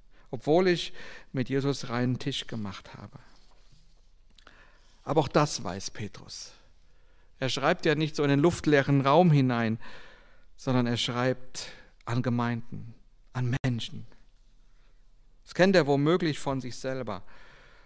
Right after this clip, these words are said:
denn auch er war ja oft genug eine unruhige Persönlichkeit. Er war ja eben nicht der, der mit gefalteten Händen durch die Weltgeschichte ging. Ein Mittel,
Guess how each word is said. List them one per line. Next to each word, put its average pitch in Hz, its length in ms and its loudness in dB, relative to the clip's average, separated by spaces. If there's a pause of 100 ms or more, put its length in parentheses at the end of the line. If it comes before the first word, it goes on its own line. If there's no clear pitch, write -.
(300)
denn 127 460 0
auch - 120 -6
er 175 280 6
war 123 100 2
ja 127 160 0
oft - 240 -2
genug 123 340 -4
eine 117 260 -2
unruhige 110 560 2
Persönlichkeit. 95 1120 -6 (540)
Er 120 180 -4
war 127 140 0
ja 120 120 0
eben 127 280 -2
nicht 147 300 -2
der, 113 160 -4
der 113 140 -4
mit 117 160 -6
gefalteten 160 520 -4
Händen 131 340 -4
durch 107 160 -6
die 113 120 -8
Weltgeschichte 113 640 -6
ging. 104 280 -14 (3250)
Ein 170 200 8
Mittel, 196 360 6